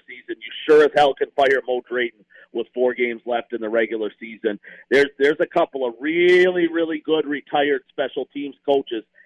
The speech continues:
hanging out in their homes right now, Evo, and you give them whatever amount of money they want, and you bring them in, and you get this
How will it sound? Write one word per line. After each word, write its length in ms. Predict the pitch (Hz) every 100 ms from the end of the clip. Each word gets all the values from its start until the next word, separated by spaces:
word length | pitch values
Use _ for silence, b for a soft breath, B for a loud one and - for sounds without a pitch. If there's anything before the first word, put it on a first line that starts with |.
| b
hanging 320 | - 139 156 151
out 180 | 160 160
in 60 |
their 160 | 165 151
homes 300 | 165 170 156
right 220 | 139 127 123
now, 220 | 117 113
Evo, 360 | 117 113 113 104 B B
and 200 | 113 123
you 100 | 143
give 180 | 160 156
them 180 | 147 156
whatever 380 | 135 135 151 165
amount 320 | 156 156 156
of 60 | 147
money 240 | 147 143
they 160 | 139 139
want, 420 | 135 139 110 110 b b _
and 160 | 117 120
you 100 | 143
bring 260 | 135 147
them 120 | 147 143
in, 180 | 147
and 120 | 127 120
you 100 | 135
get 200 | 151 147
this 140 | 143